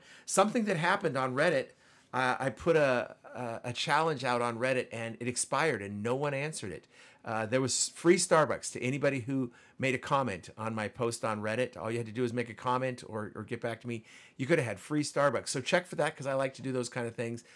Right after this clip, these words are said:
um, hoping that maybe there's some venal people out there that I can appeal to with a little Starbucks card to get you to look at my social media stuff. So anyhow, we do it to have fun. Um, so hopefully it's fun for you and everybody involved.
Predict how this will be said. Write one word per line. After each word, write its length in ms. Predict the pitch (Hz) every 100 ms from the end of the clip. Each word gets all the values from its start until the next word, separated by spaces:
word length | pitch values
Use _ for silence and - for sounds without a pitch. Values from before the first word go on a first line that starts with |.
| - -
um, 320 | 113 110 110 -
hoping 560 | 143 160 139 104 117 - _ _ _ _ -
that 160 | 117 113
maybe 220 | 113 110
there's 180 | 107 -
some 180 | 117
venal 360 | 92 117 120 120
people 340 | - 123 113
out 180 | 101 95
there 220 | 98 92
that 120 | 95 95
I 100 | 90
can 260 | 98 90 - _ -
appeal 360 | - 131 120
to 280 | - 95 85 - _ _ _
with 80 | 104
a 40 |
little 160 | 101 92
Starbucks 500 | - 110 101 92 -
card 220 | 107 98
to 40 | -
get 200 | 113 113
you 60 |
to 40 | 107
look 100 | 113
at 80 |
my 100 | 98
social 360 | 101 113 104 104
media 240 | 98 95
stuff. 340 | 90 - 82 -
So 180 | - 127
anyhow, 400 | 139 135 123 110 - - -
we 100 | 160
do 120 | 214
it 40 | 202
to 100 | 175
have 140 | 151
fun. 340 | 165 160 175 - - -
Um, 260 | 131 139 127
so 100 | 147
hopefully 300 | 147 151 151
it's 140 | 135
fun 220 | - 143 123
for 140 | 135
you 420 | 127 127 127 123 -
and 480 | 107 107 107 104 107
everybody 380 | 110 110 104 104
involved. 540 | 101 95 104 98 92